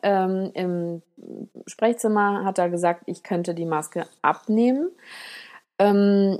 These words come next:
dann hatte ich ja die Maske natürlich abgenommen und dann habe ich mich auch da auf den Behandlungsstuhl gesetzt und habe dann gesehen, dass beide eine Maske trugen und habe dann gefragt, „Ach so, soll ich dann meine Maske wieder aufsetzen?“ Und dann sagte er irgendwie super,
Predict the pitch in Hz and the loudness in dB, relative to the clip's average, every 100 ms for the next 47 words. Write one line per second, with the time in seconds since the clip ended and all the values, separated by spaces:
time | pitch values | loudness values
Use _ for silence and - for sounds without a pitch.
0 | - - 180 180 190 180 175 170 160 156 | -2 2 2 2 0 0 2 2 0 -2
1 | 160 156 156 151 - - 226 - 240 233 | -4 -4 -6 -10 -4 0 2 4 6 6
2 | 240 240 - _ _ _ _ _ - - | 6 2 -4 _ _ _ _ _ -18 -8
3 | - 180 175 170 160 175 - 160 156 165 | 0 2 4 2 0 -2 -2 -2 0 2
4 | 156 165 - 156 156 175 233 226 226 220 | 2 2 0 0 4 6 4 4 4 6
5 | 202 202 - - 170 165 160 170 170 180 | 6 4 2 -4 -2 -2 0 0 2 -2
6 | - _ - - - 170 175 170 160 156 | -6 _ -20 -6 -2 2 2 2 4 4
7 | 175 175 160 156 - 160 - 190 226 302 | 6 4 2 0 -2 -6 -2 0 2 2
8 | 359 - - - - - - 202 196 - | -2 -10 -20 -18 -20 -10 0 4 4 0
9 | - 185 190 196 180 180 170 - 175 196 | -2 0 2 2 2 2 2 2 2 2
10 | 185 185 180 180 185 175 170 170 170 165 | 4 6 6 2 2 4 4 4 2 0
11 | - 170 160 160 - _ - 240 247 170 | 0 0 0 0 -4 _ 4 4 6 2
12 | - 180 - 165 160 160 160 - - 196 | 0 -2 0 2 4 4 2 2 4 6
13 | 202 196 196 175 180 202 196 | 6 6 6 4 4 4 4